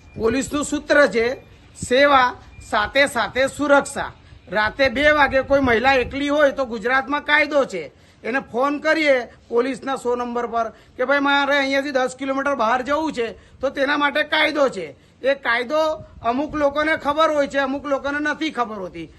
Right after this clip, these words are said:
પરંતુ આપણે વીડિયોના માધ્યમથી કહેવા માંગીએ છીએ કે બાપોદના પી આઈ વહેલામાં વહેલી તકે આની તપાસ કરાવે. બાપોદના જે ડિસ્ટાફના જે આઠ દસ જણ લોકો હોય છે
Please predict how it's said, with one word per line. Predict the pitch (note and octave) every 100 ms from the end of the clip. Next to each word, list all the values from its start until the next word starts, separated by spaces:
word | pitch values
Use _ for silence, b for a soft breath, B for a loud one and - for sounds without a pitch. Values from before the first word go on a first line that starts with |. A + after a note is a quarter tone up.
| b -
પરંતુ | A#3+ C#4+ D4+ D4+
આપણે | D4+ C#4 C#4+ D4
વીડિયોના | C4+ C4 C#4 D4
માધ્યમથી | C#4+ B3 F3+ C4+ C#4 C#4+
કહેવા | A#3+ A#3 B3+ C4
માંગીએ | C4+ C#4 D#4
છીએ | G#3+ A3+ A#3 b b b -
કે | C4
બાપોદના | A#3+ A3+ A3+ D4+ D4 B3+ D4
પી | D4 B3+ C4+
આઈ | C#4 B3 B3 - b b -
વહેલામાં | F3+ A#3 C#4+ D4+ D#4 C#4+
વહેલી | C4 C4+
તકે | C#4 B3 A#3+ A#3+ B3 - b _
આની | G#3 B3+
તપાસ | D4 C4 - C#4 C#4+
કરાવે. | C#4 D4 D#4 C#4 B3 A#3 b b -
બાપોદના | G#3 G#3+ G#3+ C#4+ A#3 D4
જે | C#4+ C#4
ડિસ્ટાફના | B3 A3 - C#4+ C#4 C#4+ C#4
જે | C#4
આઠ | C4+ B3
દસ | C4+
જણ | G#3 C4+ C#4
લોકો | C4+ C4 C#4+
હોય | D4+ A#3+
છે | B3